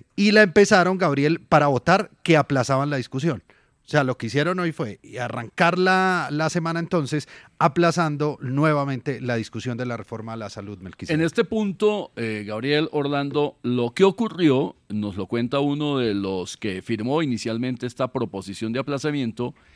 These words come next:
Speaker 2: es que se planteó así para discutir a fondo lo que está pasando en este caso con los medicamentos. Pero cuando además se dio cuenta la coalición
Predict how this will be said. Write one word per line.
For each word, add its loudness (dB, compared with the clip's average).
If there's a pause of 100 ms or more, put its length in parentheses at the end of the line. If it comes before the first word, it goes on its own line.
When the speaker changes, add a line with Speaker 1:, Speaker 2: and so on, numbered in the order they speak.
(380)
Speaker 2:
es 0
que 2 (440)
se -6
planteó 2
así -2 (160)
para 6
discutir -2
a 4
fondo -2
lo 2
que -6
está -4
pasando -2
en -2
este -6
caso -6
con -6
los -4
medicamentos. -4 (600)
Pero 8
cuando 6
además 4
se -2
dio 0
cuenta 2
la -2
coalición -2